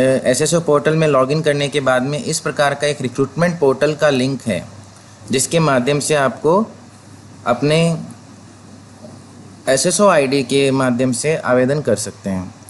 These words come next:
तो यहाँ पे go to एसएसओ पोर्टल पे हम लोग click करते हैं। तो जैसे मैंने यहाँ पहले से ही लॉगिन कर रखा है,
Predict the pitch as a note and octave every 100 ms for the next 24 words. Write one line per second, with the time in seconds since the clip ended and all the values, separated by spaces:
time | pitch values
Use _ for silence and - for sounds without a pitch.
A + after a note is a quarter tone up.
0 | - C3 C3+ B2+ C#3+ D3+ D#3 D#3+ D3 D3+
1 | D3+ D3 C3+ B2 C3+ C#3+ C3+ C3+ B2+ A#2+
2 | A2 A2 G2 - F#2+ F#2 F#2+ - - -
3 | - - - - - - - - - -
4 | - - - - - - - - - -
5 | - - - - - - - - - -
6 | - - - - - - - - A2 C#3
7 | D3+ D#3 D3+ D#3+ D#3 D3+ C#3+ C#3+ D3 D#3+
8 | D#3 D3+ C#3 D3+ C#3 C#3 C3+ C3+ C3 B2